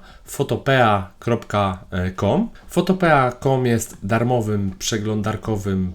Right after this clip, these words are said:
programem, który ma, nie wiem czy wszystkie, bo prawdopodobnie nie znam wszystkich, e, funkcji Photoshopa, ale zdecydowanie te podstawowe i zaawansowane,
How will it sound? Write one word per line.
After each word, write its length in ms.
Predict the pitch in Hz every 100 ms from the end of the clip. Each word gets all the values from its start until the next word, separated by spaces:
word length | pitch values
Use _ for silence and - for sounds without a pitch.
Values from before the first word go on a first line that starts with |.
| -
programem, 520 | 107 104 127 175 165
który 280 | - 120 113
ma, 240 | 113 110 - - - - - - - - _ -
nie 140 | 131 156
wiem 160 | 131
czy 120 | 107 98
wszystkie, 420 | - - - 95
bo 100 | 95
prawdopodobnie 640 | 104 98 101 104 101 107
nie 140 | 113
znam 200 | 104 101
wszystkich, 640 | 95 107 95 - 101 - -
e, 120 | 98 92
funkcji 400 | - 110 - 98
Photoshopa, 540 | 101 98 95 127 113
ale 160 | 101 98
zdecydowanie 800 | 98 95 101 107 107 101 98 95 - -
te 300 | - 98 92 92
podstawowe 600 | 107 - 104 104 104 104
i 40 |
zaawansowane, 840 | 95 98 101 98 95 101 98 95